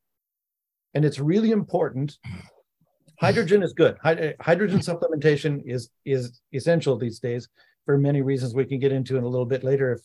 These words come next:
if necessary. But, uh, when you add the, the electrically expanded water to it, you get a whole nother realm, and it's looking like about thirty percent more therapeutic efficacy. So whatever hydrogen can do, the Brown's gas does about thirty percent better as far as health is concerned.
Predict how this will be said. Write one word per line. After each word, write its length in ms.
if 180
necessary. 540
But, 300
uh, 240
when 160
you 160
add 280
the, 260
the 120
electrically 420
expanded 400
water 280
to 160
it, 140
you 60
get 160
a 40
whole 480
nother 360
realm, 440
and 100
it's 140
looking 240
like 160
about 300
thirty 240
percent 460
more 220
therapeutic 840
efficacy. 580
So 360
whatever 300
hydrogen 500
can 140
do, 260
the 140
Brown's 300
gas 260
does 300
about 260
thirty 180
percent 320
better 240
as 80
far 160
as 100
health 240
is 120
concerned. 360